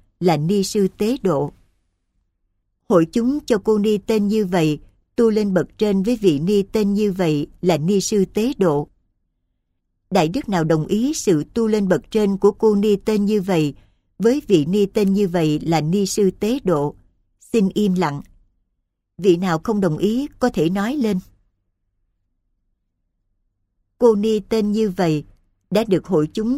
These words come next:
cho tu lên bậc trên với vị ni tên như vậy là ni sư tế độ. Sự việc được hội chúng đồng ý nên mới im lặng. Tôi ghi nhận sự việc này là như vậy. Ngay khi ấy,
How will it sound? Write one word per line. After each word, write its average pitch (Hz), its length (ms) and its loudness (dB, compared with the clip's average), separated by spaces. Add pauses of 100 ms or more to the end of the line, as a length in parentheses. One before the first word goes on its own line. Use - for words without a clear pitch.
cho 208 140 0
tu 214 200 -2
lên 196 260 2
bậc 151 120 0 (140)
trên 202 300 2 (120)
với 226 180 0
vị 160 220 2
ni 196 260 2
tên 196 300 0
như 202 200 2
vậy 160 420 0
là 170 180 2
ni 180 220 0
sư 196 240 0
tế 226 340 -2
độ. 147 300 0 (800)
Sự 196 260 2
việc 175 280 2
được 175 200 0
hội 165 240 0
chúng 262 200 -4
đồng 160 240 -2
ý 247 300 -2 (140)
nên 190 200 2
mới 240 140 2
im 202 240 0
lặng. 160 280 -2 (1000)
Tôi 214 240 4
ghi 220 160 0
nhận 160 260 -2
sự 170 220 0
việc 156 260 0
này 156 240 -2
là 165 260 -2
như 175 340 -2
vậy. 147 260 -2 (2750)
Ngay 190 280 0
khi 196 160 0
ấy, 233 320 -2